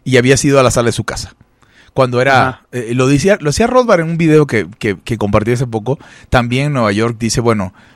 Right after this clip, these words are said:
Speaker 1: eh, eh, yo, yo supe que íbamos muy, muy, muy bien cuando alguien me acusó, eh, esto es a Murray Rothbard, de no ser lo suficientemente rothbardiano.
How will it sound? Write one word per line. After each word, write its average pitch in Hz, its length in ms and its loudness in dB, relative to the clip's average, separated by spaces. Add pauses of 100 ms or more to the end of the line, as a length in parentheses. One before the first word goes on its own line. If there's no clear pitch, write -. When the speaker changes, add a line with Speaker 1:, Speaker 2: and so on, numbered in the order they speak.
(120)
Speaker 1:
eh, 98 360 -2 (340)
eh, 107 260 -8
yo, 131 220 4
yo 127 180 2
supe 139 260 2
que 127 120 0
íbamos 131 360 0
muy, 131 220 0
muy, 131 240 0
muy 123 220 0
bien 127 240 2
cuando 107 240 0
alguien 113 240 -2
me 110 80 -2
acusó, 113 500 -2
eh, 90 120 -4
esto 107 220 0
es 98 120 0
a 98 40 0
Murray 101 300 2
Rothbard, 101 440 2 (300)
de 127 140 4
no 131 160 0
ser 143 160 0
lo 139 80 0
suficientemente 120 640 -2
rothbardiano. 101 680 0